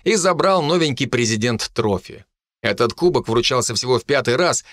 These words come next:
и до сих пор был в новинку. Глупой, на мой взгляд, традиции его не трогать пока что не было. Потом Бостон уверенно прошёлся по своей конференции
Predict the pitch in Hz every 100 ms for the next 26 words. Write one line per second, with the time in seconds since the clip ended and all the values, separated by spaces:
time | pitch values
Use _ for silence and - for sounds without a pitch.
0 | - 107 104 196 196 190 - 196 131 139
1 | 117 123 131 120 90 - - _ _ _
2 | 95 104 226 233 190 151 151 123 113 165
3 | 127 147 175 226 226 - 147 165 156 175
4 | 202 143 123 127 127 139 - 131 127 139
5 | 92 87 - _ _ _ _ _ _ 85
6 | 90 175 220 214 170 196 - 165 - 151
7 | 170 147 123 123 123 156 - 107 98 120
8 | 123 113 101 135 220 208 170 131